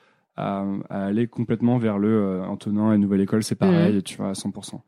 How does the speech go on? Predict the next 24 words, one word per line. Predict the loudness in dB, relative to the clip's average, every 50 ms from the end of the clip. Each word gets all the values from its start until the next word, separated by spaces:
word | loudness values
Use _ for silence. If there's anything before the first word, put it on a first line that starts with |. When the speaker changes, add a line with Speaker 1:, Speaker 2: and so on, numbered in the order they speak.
| _ _
Speaker 1:
Parce | -2 -2 -2
que | -2 -4
je | -4
pense | -4 -2
que | -2 -2
le | -2 -4
pire, | -4 -4 -4 -2
c'est | -2 -2
un | -2
peu | -2 -4
d'être | -6 -4 -4 -4
entre | -4 -2 0 0
les | 2
deux, | 2 2 0
peut-être, | 0 0 -2 -2
tu | -4 -4 -6
vois. | -4 -2
Mais, | -2 -2 -2 -2 -2
et | -2
toi, | 0 0 -2
du | -2 -2
coup, | -4 -4 -4
c'est | -4 -4
comment ? | -6 -4 -4 -4